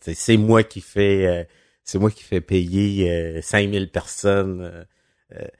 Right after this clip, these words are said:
c'est moi qui, qui fais en sorte qu'ils mangent, euh,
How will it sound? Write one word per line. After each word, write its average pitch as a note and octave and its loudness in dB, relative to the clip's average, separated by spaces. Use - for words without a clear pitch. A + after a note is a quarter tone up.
c'est - 2
moi C3 4
qui, G#2 -12
qui - -20
fais A#2 4
en G2+ 2
sorte - -12
qu'ils G2 2
mangent, G2+ 0
euh, F2+ -2